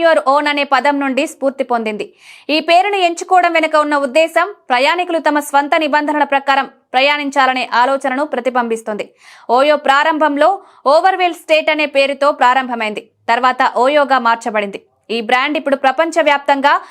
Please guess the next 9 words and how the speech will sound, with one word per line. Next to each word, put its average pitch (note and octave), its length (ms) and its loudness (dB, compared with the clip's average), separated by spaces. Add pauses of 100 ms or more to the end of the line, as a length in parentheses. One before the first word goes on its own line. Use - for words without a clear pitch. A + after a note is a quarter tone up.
(200)
బడ్జెట్ D4 420 0
హోటళ్లు, D#4+ 500 2 (140)
ఇతర C#4+ 220 0 (140)
అతిథి D4 240 -4
సేవలను C#4+ 560 0
అందిస్తుంది. A3+ 480 -6 (420)
ఓయోను E4+ 400 4
రెండు D4+ 260 2
వేల E4 180 2